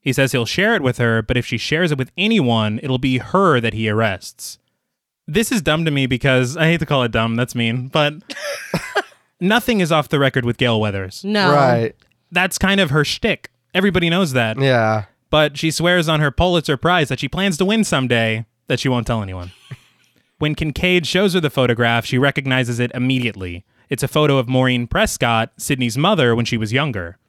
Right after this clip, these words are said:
Speaker 2: So this means that this is whoever Ghostface is this time is someone who knows the tea, like the
Speaker 1: Yes.
Speaker 2: original
Speaker 3: Right.
Speaker 2: tea.
Speaker 1: Yeah.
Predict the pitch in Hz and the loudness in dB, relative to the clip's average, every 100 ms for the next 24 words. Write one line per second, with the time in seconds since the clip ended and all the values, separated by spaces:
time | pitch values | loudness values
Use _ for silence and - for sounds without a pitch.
0 | _ - 240 233 269 - 262 262 262 196 | _ -4 0 2 2 2 0 2 0 -2
1 | 226 226 - 226 190 175 - _ _ _ | -4 -4 -4 -4 -4 -6 -14 _ _ _
2 | 254 254 240 247 226 226 - - 202 208 | 2 2 2 0 2 0 0 -2 0 0
3 | 214 208 190 170 226 302 - 247 185 180 | 0 0 0 -2 0 0 -2 -2 0 0
4 | 180 175 - 214 214 214 202 190 190 156 | -2 -4 -2 -2 0 0 2 2 2 -2
5 | 170 156 214 175 120 143 185 131 220 220 | -10 -8 -8 -8 -10 -8 0 2 2 2
6 | 196 214 202 214 139 123 110 147 - 131 | 4 2 2 2 4 2 0 -4 -2 0
7 | 110 98 | 0 -4